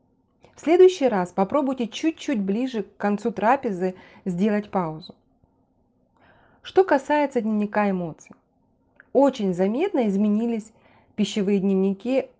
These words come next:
у многих участников. Вы стали писать, что даже не предполагали, сколько на самом деле эмоций и чувств может быть.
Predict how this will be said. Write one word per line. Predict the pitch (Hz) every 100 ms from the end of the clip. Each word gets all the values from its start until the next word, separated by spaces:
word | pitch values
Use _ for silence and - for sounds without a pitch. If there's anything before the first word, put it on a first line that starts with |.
| _ _ -
у | 196
многих | 196 190 185 185
участников. | 190 190 175 175 160 160
Вы | 208
стали | 277 277 247
писать, | 208 208 311 370
что | - 226 208 - _
даже | 170 202 269 254
не | 220
предполагали, | 202 180 - 190 196 202 220 165
сколько | - 202 185
на | 170
самом | 175 170 160 165
деле | 175 156
эмоций | 165 277 339 208
и | 175
чувств | - 208 277 - _ _
может | 175 185 185 190
быть. | 175 170